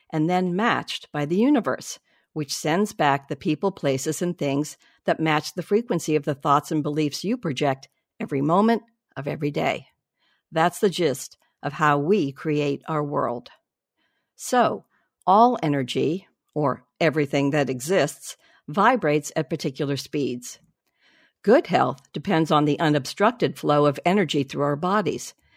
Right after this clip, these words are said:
If you're blocking energy, you're doing it because vibrationally you've hung on to negative, fearful beliefs that have moved you down from the speed of love,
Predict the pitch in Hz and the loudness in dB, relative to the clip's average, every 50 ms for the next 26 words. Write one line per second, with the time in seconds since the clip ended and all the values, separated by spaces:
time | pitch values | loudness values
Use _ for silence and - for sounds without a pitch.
0 | _ _ _ _ _ _ 160 143 139 - 165 156 180 208 233 233 208 202 220 247 | _ _ _ _ _ _ -2 -2 -2 0 0 2 4 4 4 2 2 2 2 4
1 | 277 285 - - 151 151 151 151 147 143 143 135 - 151 151 151 165 165 - _ | 4 4 2 2 2 2 2 2 2 2 0 0 0 0 0 0 -2 -4 -8 _
2 | _ _ _ - 180 180 170 147 139 196 220 247 233 202 170 143 127 - - 160 | _ _ _ -2 0 0 0 2 4 6 6 6 6 4 4 2 0 0 -2 -4
3 | 143 - 165 151 139 139 139 - 160 156 147 135 175 185 208 240 233 - - 160 | -4 -2 -2 -4 -4 -4 -2 0 0 2 2 2 2 4 4 4 2 0 -2 -4
4 | 143 139 143 143 151 151 147 147 135 - - 190 190 214 202 170 156 147 151 147 | -2 0 0 0 0 0 0 -2 -4 -2 -2 0 0 2 2 2 2 0 0 0
5 | 143 147 151 165 175 170 190 180 202 202 196 - - - - - 151 151 156 - | 0 0 2 2 2 2 0 0 0 -2 -2 -4 -12 -20 -6 -2 0 0 0 0
6 | 208 202 208 220 208 180 156 147 151 - - - - _ _ _ _ _ _ - | -2 -2 0 0 2 4 4 2 2 0 -6 -10 -14 _ _ _ _ _ _ 0
7 | 190 175 180 180 170 185 190 214 233 254 240 247 - 240 220 214 240 254 285 330 | 2 2 2 2 0 2 2 4 2 2 0 -2 -4 -4 0 2 2 2 2 2
8 | 262 - 240 240 - 143 147 151 143 - - - 190 185 165 160 147 156 175 220 | 0 0 -2 -4 -4 -2 -2 -2 -4 -6 -4 -2 0 0 0 0 -2 -4 -4 0
9 | 254 220 - - - - - | 2 2 2 0 -2 -6 -12